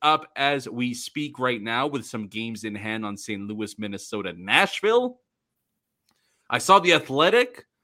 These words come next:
They have kind of their daily predictions or projections, I should say, uh, projections of playoff probabilities and things like that. And the Winnipeg Jets,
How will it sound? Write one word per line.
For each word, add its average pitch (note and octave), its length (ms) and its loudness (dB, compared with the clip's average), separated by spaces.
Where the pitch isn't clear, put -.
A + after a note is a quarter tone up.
They C#3+ 80 4
have D3 240 4
kind D#3 160 0
of C3+ 80 -2
their C#3 180 4
daily C3 1080 0
predictions C#3+ 720 -4
or C3 120 2
projections, C3+ 600 -4
I C3 120 2
should C3 200 -8
say, D3+ 380 -2
uh, A#2 120 2
projections C3+ 800 -2
of A#2 680 -2
playoff C#3+ 340 4
probabilities C#3 680 2
and B2+ 100 -6
things C#3 220 -6
like C3 180 -2
that. F3 340 2
And A2+ 80 -12
the A#2 60 -6
Winnipeg C#3 400 0
Jets, - 680 -2